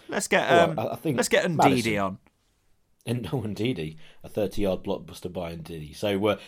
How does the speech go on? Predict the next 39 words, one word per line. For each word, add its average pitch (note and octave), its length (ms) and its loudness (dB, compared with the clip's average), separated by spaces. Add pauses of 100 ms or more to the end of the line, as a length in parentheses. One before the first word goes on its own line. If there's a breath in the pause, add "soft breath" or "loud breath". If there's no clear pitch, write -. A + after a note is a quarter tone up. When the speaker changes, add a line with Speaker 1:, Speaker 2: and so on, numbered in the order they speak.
(100)
Speaker 2:
there G2 80 2
you F2+ 60 0
go, F#2 120 -2
three G#2+ 240 -2
two, F#2+ 400 -4
and, F2 320 -8
uh, F2+ 180 -4
Ndidi F#2 640 -4
and F2 280 -8
Vardy E2+ 560 -4
two. F2+ 120 -8
I'm F2+ 100 -10
just A2+ 80 -12
writing A#2+ 220 -6
this G2+ 100 -6
down. E2+ 320 -4 (340 loud breath)
I - 40 -20
don't F#2+ 100 -4
know F2 120 -6
how, F#2 100 -6
what F2 160 -6
the E2 80 -14
price F2 340 -4
that E2 160 -6
will D#2+ 140 -10
be D#2 180 -10
at D#2 80 -12
the D#2+ 140 -14
old D#2+ 160 -14
bookies, D#2+ 320 -14
but, D#2+ 160 -16 (100)
uh, E2+ 80 -12
we'll E2+ 140 -12
wait E2+ 140 -10
and D#2+ 100 -14
see. E2 140 -10 (280 loud breath)
And, A#2 180 2
and A2 160 0
finally, G2 640 0